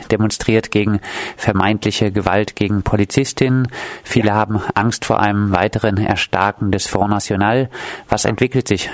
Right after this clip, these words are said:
Speaker 1: gerade in Frankreich?
Speaker 2: Eine Polarisierung, eine handfeste Polarisierung. Du hast die Polizeidemonstration erwähnt, die fand vorgestern, also am Mittwoch,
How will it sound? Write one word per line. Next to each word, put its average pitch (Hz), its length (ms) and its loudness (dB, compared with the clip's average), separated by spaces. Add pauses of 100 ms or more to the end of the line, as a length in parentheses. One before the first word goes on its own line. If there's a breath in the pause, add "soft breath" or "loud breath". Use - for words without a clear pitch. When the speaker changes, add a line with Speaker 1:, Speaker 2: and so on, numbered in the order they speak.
Speaker 1:
gerade 90 260 2
in 85 100 0
Frankreich? 85 480 -2 (760)
Speaker 2:
Eine 170 220 2
Polarisierung, 170 800 0
eine 170 200 0
handfeste 170 440 -4
Polarisierung. 151 720 0
Du 185 80 0
hast 170 200 -2
die 156 60 -10
Polizeidemonstration 160 1040 -2
erwähnt, 143 340 -2
die 143 80 -4
fand 139 180 -2
vorgestern, 156 500 -2
also 131 200 -2
am 120 80 -4
Mittwoch, 135 340 -6